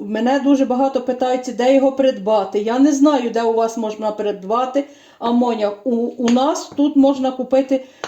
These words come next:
у будь-якому магазині про-, продуктовому, навіть є, де є кондитерські такі солодкі вироби, там кай,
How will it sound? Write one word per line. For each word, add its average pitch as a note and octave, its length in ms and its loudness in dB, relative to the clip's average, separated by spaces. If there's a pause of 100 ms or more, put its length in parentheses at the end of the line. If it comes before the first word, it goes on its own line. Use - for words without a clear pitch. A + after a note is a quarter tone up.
(160)
у A#3 80 -4
будь-якому B3+ 680 2
магазині B3 580 2
про-, A#3 460 2
продуктовому, C#4 840 2
навіть B3+ 360 -4
є, B3+ 120 2
де A#3+ 120 0
є A#3+ 120 2
кондитерські A#3+ 680 -2
такі A3+ 280 -6
солодкі G#3+ 500 -4
вироби, D#4 360 0
там C#4 260 2
кай, B3+ 220 -2